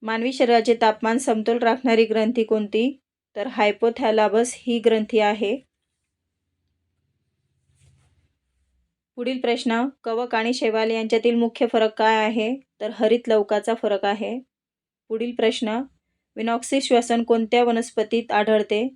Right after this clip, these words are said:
तर किन्व या वनस्पतीमध्ये विनॉक्सिस श्वसन आढळते. पुढील प्रश्न, एमकेएस पद्धतीत वेगाचे एकक काय आहे? तर meter per second हे एमकेएस पद्धतीमध्ये वेगाचे एकक आहे. तसेच मित्रांनो, व्हिडिओ आवडल्यास like, share and subscribe करा.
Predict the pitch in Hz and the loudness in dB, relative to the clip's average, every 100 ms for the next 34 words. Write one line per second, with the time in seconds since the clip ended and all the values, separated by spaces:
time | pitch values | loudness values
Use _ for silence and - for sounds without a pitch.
0 | _ 208 - 233 233 233 220 214 220 - | _ -10 -2 0 2 2 0 -2 -6 -4
1 | 220 220 214 214 254 262 _ _ 214 220 | -2 -2 0 0 -2 -4 _ _ -8 -4
2 | 220 240 240 220 220 220 208 202 202 196 | -4 -2 -2 -2 -2 -2 -2 -2 -2 -2
3 | 196 214 269 _ _ _ - 220 233 226 | -4 -6 -8 _ _ _ -10 -6 -2 -2
4 | 247 - 226 - 220 214 240 262 - 247 | -2 -2 -6 -4 -4 0 2 2 0 -2
5 | 214 285 - 226 _ _ _ _ _ 214 | 0 -2 -2 -6 _ _ _ _ _ -6
6 | 220 226 220 233 220 233 220 220 214 214 | -4 -4 2 2 4 0 0 2 2 2
7 | 220 226 269 _ - 220 220 220 233 226 | 0 -2 -4 _ -10 -6 -4 0 0 0
8 | 233 233 208 214 214 226 226 214 208 220 | -2 0 0 0 0 0 -2 -4 -2 2
9 | 226 - 214 196 202 214 208 208 208 202 | 2 0 -4 -2 -2 -2 -2 0 0 0
10 | 196 208 196 196 190 196 202 220 254 _ | 0 -2 -2 -4 -4 -4 -6 -8 -12 _
11 | _ _ _ _ _ _ _ _ _ _ | _ _ _ _ _ _ _ _ _ _
12 | 220 247 269 247 233 233 226 254 262 220 | -10 -4 0 2 2 2 2 0 -2 2
13 | 220 233 220 208 214 233 - 226 226 240 | 4 4 4 2 0 0 2 2 2 2
14 | 226 220 220 247 220 - 214 208 208 202 | 2 4 2 0 -2 0 -2 -2 -2 -2